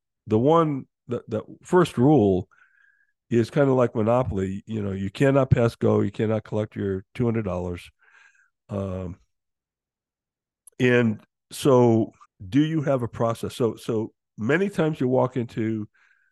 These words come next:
a company and they say, "Hey, we gotta solve this issue." Well, show me the standard. Show me the process.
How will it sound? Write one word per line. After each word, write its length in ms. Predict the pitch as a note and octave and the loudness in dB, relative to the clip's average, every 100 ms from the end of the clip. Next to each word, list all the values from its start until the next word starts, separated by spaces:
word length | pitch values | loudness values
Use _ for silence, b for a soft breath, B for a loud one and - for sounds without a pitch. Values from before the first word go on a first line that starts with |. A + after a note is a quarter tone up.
| _ | _
a 80 | A#2 | -12
company 500 | - A#2 - A2 A2 | -4 -2 0 0 -2
and 80 | G#2+ | -4
they 80 | G#2 | -6
say, 140 | G#2+ | -8
"Hey, 60 | A#2 | -6
we 120 | B2+ | -4
gotta 160 | C3 G#2+ | -4 -6
solve 380 | - A2+ A#2+ | -8 -6 -6
this 200 | G#2 - | -8 -6
issue." 340 | A2+ - E2+ - _ _ _ _ _ _ _ _ _ - | -6 -6 -8 -16 _ _ _ _ _ _ _ _ _ -8
Well, 100 | A2+ | -2
show 200 | E3 G3+ | 2 4
me 80 | |
the 120 | G3+ F#3 | 4 0
standard. 540 | - C#3 G2+ D2+ _ _ _ _ _ | 2 2 2 -4 _ _ _ _ _
Show 160 | - C#3 | -4 0
me 80 | F3+ | 0
the 80 | F3 | 0
process. 680 | D#3 C#3 A2 - - - | 0 0 0 -8 -14 -20